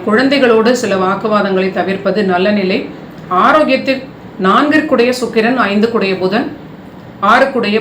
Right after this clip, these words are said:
பு-, சந்திரன், அனைத்து கிரகங்களும் அந்த ஆறாம் வீட்டில் பலமாக இருந்து பனிரெண்டை பார்ப்பது உங்களுடைய வீட்டிற்கான சில விரயங்களாக இருக்கலாம், இல்ல உங்க ஆரோக்கியத்திற்கான விரயங்களாக இருக்கலாம், தாயாருடைய ஆரோக்கியத்திற்கான சில விரயங்களாக இருக்கலாம், குழந்தைகளுக்கான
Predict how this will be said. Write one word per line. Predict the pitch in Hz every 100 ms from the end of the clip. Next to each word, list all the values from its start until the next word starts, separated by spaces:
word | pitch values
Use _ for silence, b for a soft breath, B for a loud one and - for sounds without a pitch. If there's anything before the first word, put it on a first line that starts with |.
| 185
பு-, | - - - -
சந்திரன், | 208 220 226 240 196
அனைத்து | 226 254 254
கிரகங்களும் | 226 214 220 247 226
அந்த | 185 185
ஆறாம் | 214 208
வீட்டில் | 190 214 190
பலமாக | 180 190 196 196 175
இருந்து | 175 208 208
பனிரெண்டை | 185 202 214 214 190
பார்ப்பது | 175 165 175 190 247 B B B B - -
உங்களுடைய | 202 269 269 240 240 302 320 - - - - - - - - - - -
வீட்டிற்கான | 208 240 269 254 220 233
சில | 240 196
விரயங்களாக | 190 202 208 196 202 196
இருக்கலாம், | 185 190 214 220
இல்ல | 180 175
உங்க | 180 185
ஆரோக்கியத்திற்கான | 190 196 190 202 185 185 185
விரயங்களாக | 175 175 180 175 175
இருக்கலாம், | 175 180 196 277 B B - 208
தாயாருடைய | 214 254 277 262 226 214 196
ஆரோக்கியத்திற்கான | 196 190 185 185 185 208 202
சில | 180
விரயங்களாக | 175 185 190 185 180 180
இருக்கலாம், | 175 185 233 B B B B -
குழந்தைகளுக்கான | 208 233 240 226 220 214 196